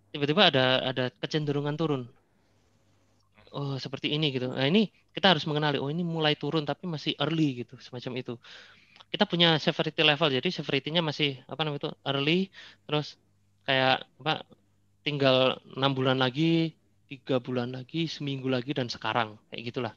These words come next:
Itu, apa, eh, sekarang ganti maksudnya, ganti ini komponen. Nah, itu, ini sem-, ini semakin lama semakin turun.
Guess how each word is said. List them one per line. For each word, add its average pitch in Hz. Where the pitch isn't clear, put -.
Itu, 196
apa, 143
eh, 135
sekarang 147
ganti 131
maksudnya, 120
ganti 123
ini 127
komponen. 120
Nah, 123
itu, 190
ini 208
sem-, -
ini 208
semakin 196
lama 208
semakin 185
turun. 147